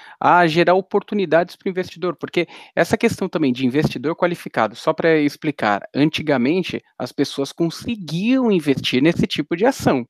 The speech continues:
só que era só os chamados investidores qualificados, aqueles que declaravam patrimônio de investimento superior a um milhão de reais.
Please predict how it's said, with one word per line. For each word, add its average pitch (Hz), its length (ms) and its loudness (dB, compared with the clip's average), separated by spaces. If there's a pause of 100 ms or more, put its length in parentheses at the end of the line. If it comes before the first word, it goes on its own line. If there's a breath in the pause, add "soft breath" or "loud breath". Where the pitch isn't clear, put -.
(120)
só - 180 0
que 220 120 2
era 214 120 4
só 220 240 -2
os 226 320 -4
chamados 185 640 0
investidores 170 640 -4
qualificados, 131 720 -6
aqueles 185 640 4
que 190 100 -6
declaravam 139 600 0
patrimônio 135 600 2 (380 soft breath)
de 147 240 2
investimento 185 680 4
superior 160 480 -6 (300 soft breath)
a 170 160 -2
um 180 140 2
milhão 175 320 2
de 170 100 0
reais. 139 380 2